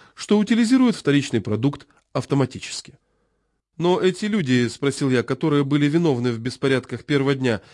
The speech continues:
я надеюсь, понесли наказание?» «Ещё какое, — сказала она. Председатель Государственного комитета по удовлетворению потребностей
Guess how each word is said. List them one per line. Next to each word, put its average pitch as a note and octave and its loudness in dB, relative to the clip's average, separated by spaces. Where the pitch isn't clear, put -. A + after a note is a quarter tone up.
я D3 0
надеюсь, D3 0
понесли D3+ -2
наказание?» A2+ -2
«Ещё D#3 -2
какое, — C#3+ 0
сказала G#2 -6
она. G2 -8
Председатель F#3 -4
Государственного D3+ -4
комитета C#3 -2
по B2+ -6
удовлетворению C3 -2
потребностей B2+ -4